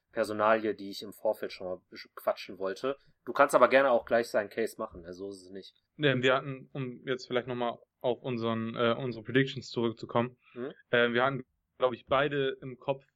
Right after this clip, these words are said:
Speaker 2: A D und dann bin ich ja auf meinen Dark Horse gesprungen. Also haben wir quasi beide unseren Pick hier nochmal genannt, nur dass du da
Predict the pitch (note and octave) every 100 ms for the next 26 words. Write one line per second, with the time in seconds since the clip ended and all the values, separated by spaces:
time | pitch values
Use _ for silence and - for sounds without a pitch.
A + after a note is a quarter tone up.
0 | _ - A#2+ C#3 C#3 B2 B2 B2+ C3 C3
1 | B2 A#2+ A2+ A#2+ A#2+ A#2 - A#2 - A#2+
2 | A2+ G#2+ A2 G#2 _ - B2 B2+ B2+ C3
3 | B2+ A#2+ B2+ C3 D3+ C#3+ C3+ C#3 B2+ B2
4 | B2 A#2 C3 C#3+ D3 C#3+ D3 C#3+ C#3+ C3+
5 | B2+ C3 A#2+ A#2+ A#2+ C3 - - B2 B2+
6 | B2+ A#2+ A#2+ A#2+ - - B2+ B2+ A#2+ A#2